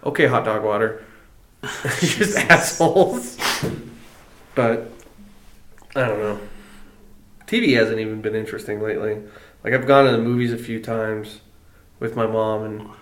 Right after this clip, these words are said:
Speaker 1: that's something, but, like, there's nothing on T V right now that's interesting.
Speaker 2: <laughs> Huh.
Speaker 1: Would you ever buy a three D printer?
Speaker 2: Mm-hmm.
Speaker 1: What would you use it for?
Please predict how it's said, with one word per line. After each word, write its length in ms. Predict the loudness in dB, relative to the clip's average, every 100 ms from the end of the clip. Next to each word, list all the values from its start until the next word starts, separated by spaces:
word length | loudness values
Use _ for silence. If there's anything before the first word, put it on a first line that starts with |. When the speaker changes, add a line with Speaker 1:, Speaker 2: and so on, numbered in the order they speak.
| -20 -20 -20 -20 -20 _
Speaker 1:
that's 220 | -12 -10 -8
something, 640 | -6 -4 -4 -4 -8 -8
but, 360 | -6 -6 -6 -10 -16 -10
like, 160 | -8
there's 140 | -4 0
nothing 280 | 0 0
on 140 | -2 -4
T 180 | -6 -6
V 160 | -4
right 220 | -4 -4 -6
now 140 | -8
that's 180 | -8 -8
interesting. 580 | -8 -8 -10 -8 -8 -12 -20 -20 _ -20 _ _ -12
Speaker 2:
<laughs> 0 | -6 -2 -2 -4 -10 -18 -14 -14 -12 -14 -14 -14 -14 -6
Huh. 240 | -4 -4 -8 -16 -18 -20 -20 -20 -20 -20 -20 -20 -20 -6
Speaker 1:
Would 120 | 0 2
you 60 | 2
ever 100 | 4
buy 160 | 6
a 120 | 6 4
three 180 | 0
D 100 | 2
printer? 580 | 0 0 -2 -2 -6 -10 -16 -20 -20 -18 -14
Speaker 2:
Mm-hmm. 460 | -10 -6 -4 -4 -6 -14 -16 -18 -4
Speaker 1:
What 120 | -2
would 100 | 0
you 80 | 0
use 240 | -2 -2 -6
it 100 | -10
for? 240 | -8 -8